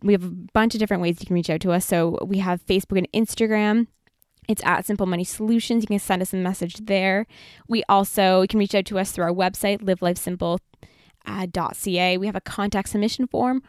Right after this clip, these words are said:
or you can just send us an email, live life simple three six five at gmail dot com.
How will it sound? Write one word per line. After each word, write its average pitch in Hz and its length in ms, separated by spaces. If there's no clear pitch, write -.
or - 100
you 302 80
can 311 80
just 320 100
send 320 160
us 311 120
an 294 60
email, 294 400
live 208 220
life 233 160
simple 196 480
three 214 180
six - 240
five 175 240
at 190 120
gmail 170 320
dot - 240
com. - 480